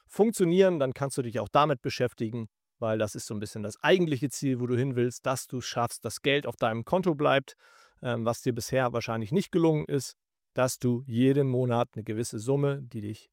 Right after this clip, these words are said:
am Anfang natürlich nicht überfordern darf, schaffst, zur Seite zu legen. Und zwar so, dass du später nicht da wieder ran musst,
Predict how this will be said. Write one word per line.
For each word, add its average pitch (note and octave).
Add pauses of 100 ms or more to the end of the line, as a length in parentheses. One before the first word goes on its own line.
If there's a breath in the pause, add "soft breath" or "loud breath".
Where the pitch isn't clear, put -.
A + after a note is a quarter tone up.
am G#2+
Anfang A2+
natürlich G#2+
nicht A2
überfordern E3
darf, C#3 (380)
schaffst, -
zur C3+
Seite C#3+
zu -
legen. C3 (320)
Und C3
zwar A#2+
so, E3
dass D3+
du D3
später C3
nicht A#2+
da A#2
wieder A2+
ran E3
musst, C#3+